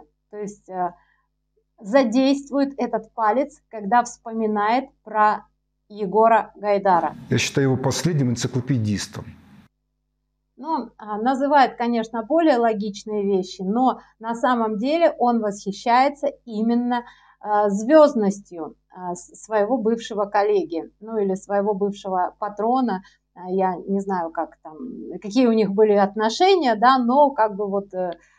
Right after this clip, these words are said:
Speaker 1: м, того человека, с которым он работал, а, он вот так вот именно его внутри себя оценивает,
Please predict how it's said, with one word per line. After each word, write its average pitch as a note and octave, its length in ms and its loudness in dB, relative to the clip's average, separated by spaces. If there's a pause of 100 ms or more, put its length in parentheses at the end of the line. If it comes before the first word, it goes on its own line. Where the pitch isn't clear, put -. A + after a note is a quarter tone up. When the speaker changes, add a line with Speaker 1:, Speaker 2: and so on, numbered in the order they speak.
(180)
Speaker 1:
м, F3+ 180 -14
того A3 260 2
человека, G#3 420 -2
с F#3+ 80 -12
которым G3+ 420 -6
он G3 120 -2
работал, D4+ 640 2 (380)
а, F#3+ 200 -6
он D4 320 2
вот A3+ 200 -4
так A#3 260 0
вот A3 100 -10 (120)
именно G#3 580 -4 (120)
его G#3+ 440 -2 (160)
внутри C4+ 520 2
себя B3+ 520 2 (100)
оценивает, G3 800 0